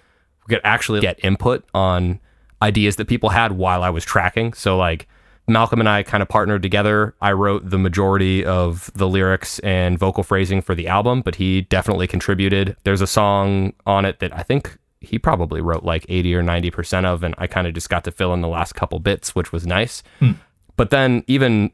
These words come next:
Speaker 1: in the, uh, recording process, you know, it was usually Malcolm, Dave, and I all in the room.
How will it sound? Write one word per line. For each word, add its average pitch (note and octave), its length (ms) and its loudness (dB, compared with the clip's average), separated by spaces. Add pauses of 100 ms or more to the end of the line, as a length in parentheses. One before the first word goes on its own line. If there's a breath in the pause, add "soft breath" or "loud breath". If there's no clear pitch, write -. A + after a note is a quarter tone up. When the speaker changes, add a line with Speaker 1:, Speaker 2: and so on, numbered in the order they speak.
(120)
Speaker 1:
in G#2 260 2
the, G2 360 2
uh, F2+ 260 2
recording B2 440 0
process, F#2 560 -2
you G2 100 0
know, F2+ 120 2
it F2 40 -2
was G2+ 140 0
usually G#2 520 2
Malcolm, F#2 520 0
Dave, F2+ 440 0
and F#2 120 -2
I F2 180 0
all F2 200 0
in F2 80 0
the E2+ 100 0
room. G2 400 2